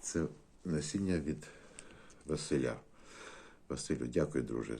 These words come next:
Це Нага Джолокія. Так, в-, ось Нага Джолокія Ред твоя зійшла. І я бачу ще, е, Йона,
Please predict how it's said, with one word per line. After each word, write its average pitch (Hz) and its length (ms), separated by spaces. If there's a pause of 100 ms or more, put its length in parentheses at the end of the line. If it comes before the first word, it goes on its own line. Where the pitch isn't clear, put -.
(140)
Це 69 180
Нага 73 380
Джолокія. 67 640 (1700)
Так, 85 220 (400)
в-, 78 280 (880)
ось 120 220
Нага 101 520 (100)
Джолокія 87 580
Ред 76 340 (420)
твоя 69 280 (220)
зійшла. 62 520 (720)
І 101 120
я 107 140
бачу 101 340
ще, - 320 (240)
е, 78 580 (800)
Йона, 87 580